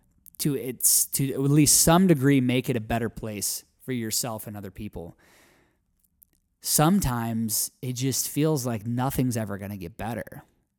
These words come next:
And then it does for a little bit, and then it gets worse, and then it stays the same, and then and I think that at the core of that, if we're talking about how to manage,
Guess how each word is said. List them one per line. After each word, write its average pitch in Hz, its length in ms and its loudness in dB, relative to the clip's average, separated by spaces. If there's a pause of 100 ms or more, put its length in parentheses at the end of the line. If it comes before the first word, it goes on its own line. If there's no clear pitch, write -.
(600)
And 160 160 2
then 226 80 4
it 190 140 2
does 120 420 2
for 151 140 2
a 135 60 4
little 127 240 0
bit, 123 180 -4
and 131 100 -2
then 127 120 -2
it 147 80 0
gets 147 200 -2
worse, 127 460 4
and 117 100 -2
then 123 120 -2
it 131 80 -2
stays 123 280 -2
the 143 80 -2
same, 127 520 2
and 110 160 -2
then 110 200 -6 (2250)
and 139 160 4
I 135 80 4
think 170 240 2
that - 180 0
at 131 80 -2
the - 60 -6
core 180 360 2
of 107 200 0
that, 131 380 4 (1160)
if - 100 -16
we're 110 80 -10
talking 117 340 -6
about 101 160 -8
how 120 160 -4
to 113 80 -4
manage, 104 400 -6